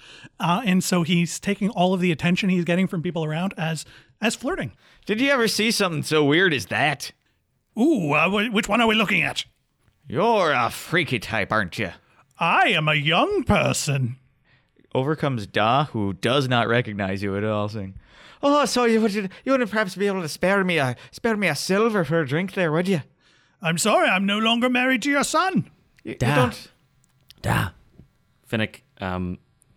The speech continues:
Speaker 3: winks through the prosthetics.
Speaker 2: I say, me child, are you scared of something? Has something frightened you?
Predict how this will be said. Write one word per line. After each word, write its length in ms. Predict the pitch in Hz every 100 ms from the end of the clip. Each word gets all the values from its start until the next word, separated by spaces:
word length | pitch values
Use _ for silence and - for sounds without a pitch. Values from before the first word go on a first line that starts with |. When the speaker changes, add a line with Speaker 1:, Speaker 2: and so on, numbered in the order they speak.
| _ _ - 82
Speaker 3:
winks 840 | 113 101 120 202 247 - - - _
through 420 | - - 156 165
the 140 | 151 151
prosthetics. 800 | 175 170 170 190 202 185 - 226
Speaker 2:
I 100 | 247
say, 360 | 226 277 294
me 140 | 269 233
child, 540 | 208 214 196 139 117 - -
are 100 | 254
you 160 | 294
scared 560 | - - - 240 285 262
of 100 | 262
something? 500 | - 247 208 190 127 - -
Has 120 | 220
something 300 | 294 285 285
frightened 580 | - 185 247 294 320 311
you? 260 | 269 226